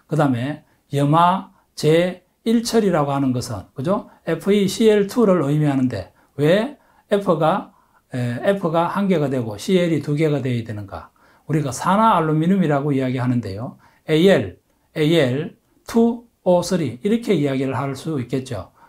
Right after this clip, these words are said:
왜 알루미늄 개수가 두 개가 되고 산소 개수가 세 개가 되어야 되는가? 그와 같은 내용들을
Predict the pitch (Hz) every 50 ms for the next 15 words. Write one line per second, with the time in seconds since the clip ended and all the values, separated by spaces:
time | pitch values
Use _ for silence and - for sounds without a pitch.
0 | _ _ 131 143 160 196 220 247 320 - - 160 160 165 165 165 180 185 190 175
1 | 147 170 165 160 - 165 151 143 127 - 147 147 160 147 139 135 123 127 117 -
2 | - - - _ _ _ _ - - 180 185 170 - 160 143 143 147 - 147 135
3 | 127 127 - 143 147 147 151 151 143 139 131 143 131 123 110 117 110 113 110 98
4 | 90 85 - _ _ _ _ _ _ - 175 165 165 165 165 165 233 233 208 151
5 | 139 147 147 151 151 139 131 123 123 110 - -